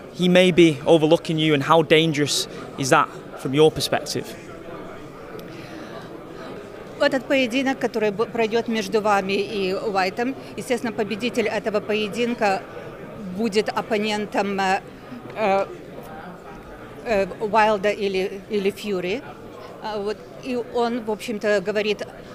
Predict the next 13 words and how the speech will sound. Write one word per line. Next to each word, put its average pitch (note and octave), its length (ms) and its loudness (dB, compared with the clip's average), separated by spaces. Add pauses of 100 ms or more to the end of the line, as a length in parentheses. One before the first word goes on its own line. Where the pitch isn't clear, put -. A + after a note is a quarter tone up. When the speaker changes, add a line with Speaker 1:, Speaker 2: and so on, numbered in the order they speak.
Speaker 2:
о G3+ 100 0
том, A3+ 260 0
что G3 380 -2
он, G3+ 320 0
э, F#3 140 -4 (240)
у A3 60 -4
него G#3 180 0
не G#3+ 160 0
было G3+ 180 2
возможности G3+ 880 -4 (800)
быть G#3 320 -2
на G3 140 -2
ринге G3 480 -2